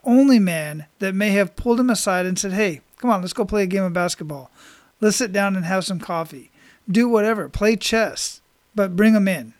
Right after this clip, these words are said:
This is what we need in our society, is more men that are willing to bring other men alongside them, lead, train, and mentor them, be a friend to them, and at least sit down and have a conversation with them and listen to what they have to say.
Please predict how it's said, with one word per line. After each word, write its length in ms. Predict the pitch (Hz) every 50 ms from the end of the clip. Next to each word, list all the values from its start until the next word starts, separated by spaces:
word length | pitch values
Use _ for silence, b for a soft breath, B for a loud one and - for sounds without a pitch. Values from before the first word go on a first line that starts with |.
| _ _ _ -
This 320 | 170 185 233 247 - -
is 160 | 254 226 196
what 160 | 202 208 196 190
we 80 | 202
need 220 | 196 202 196 185 190
in 140 | 190 185
our 100 | 180 175
society, 460 | - - 185 160 - 190 185 180 175 170
is 160 | 175 156 165
more 340 | 175 175 185 196 214 226 226
men 480 | 220 202 202 185 180 170 170 165 165 B B B B B B
that 120 | - 202 196
are 60 | 196
willing 380 | 185 196 208 214 214 214 196
to 120 | - - 185
bring 380 | 170 170 196 196 208 214 220
other 260 | 220 202 202 202 202 196
men 240 | 190 190 196 196
alongside 720 | 185 185 180 180 180 180 180 165 - - 202 190 208 202 175
them, 340 | 165 156 143 143 143 139 - _ _ _ _ _ _ _ _ - _ -
lead, 280 | 202 214 226 233 196 185
train, 260 | - - 214 208 202
and 140 | 196 185 180
mentor 360 | 196 220 208 - - 190 175
them, 380 | 156 156 151 147 143 147 147 _ _ _ _ _ - 196
be 140 | 214 226
a 80 | 220 208
friend 380 | - - - 240 262 277 233 -
to 120 | - 196
them, 360 | 170 165 156 156 147 147 143 _ b b b b b _ _ -
and 220 | 262 226 220 214
at 240 | 208 202 208 - 214
least 640 | 220 240 262 277 262 226 175 151 - - - - - _ _
sit 280 | - - - 220 185 175
down 180 | 190 185 180
and 140 | 185 175 160
have 180 | 175 185 170 175
a 60 | 165
conversation 600 | - 185 175 165 165 - - 190 180 - 202 180
with 120 | 170 160
them 160 | 185 175 170
and 160 | 175 175 180 202
listen 340 | 220 226 - - 233 202
to 140 | - - 202
what 180 | 185 170 165 -
they 160 | 185 180 175
have 220 | 151 165 147 135
to 80 | 135 135
say. 380 | - - 156 131 131 143 -